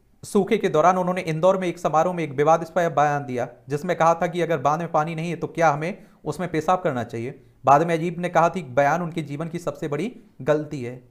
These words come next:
माफी भी मांगी थी। अप्रैल दो हज़ार तेरह में बिजली कटौती और लोड शेड-, शेडिंग पर बोलते हुए उन्होंने, "मैंने देखा कि अधिक बच्चे पैदा हो रहे हैं,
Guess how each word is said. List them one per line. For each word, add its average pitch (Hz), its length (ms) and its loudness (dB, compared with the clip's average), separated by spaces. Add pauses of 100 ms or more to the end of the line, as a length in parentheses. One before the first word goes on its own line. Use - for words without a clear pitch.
(180)
माफी 151 260 2
भी 180 120 -4
मांगी 170 280 -4
थी। 139 300 -14 (520)
अप्रैल 180 300 8
दो 202 100 4
हज़ार 208 160 6
तेरह 202 240 2
में 196 160 0
बिजली 180 200 -2
कटौती 190 420 0
और 160 320 0 (560)
लोड 180 320 6
शेड-, 180 520 2
शेडिंग 190 380 2
पर 190 140 2
बोलते 175 320 -2
हुए 196 140 4
उन्होंने, 180 240 0
"मैंने 175 240 -2
देखा 170 260 0
कि 190 140 -4
अधिक 151 320 -4
बच्चे 160 240 -2
पैदा 160 240 0
हो 147 180 0
रहे 117 100 -2
हैं, 117 200 -14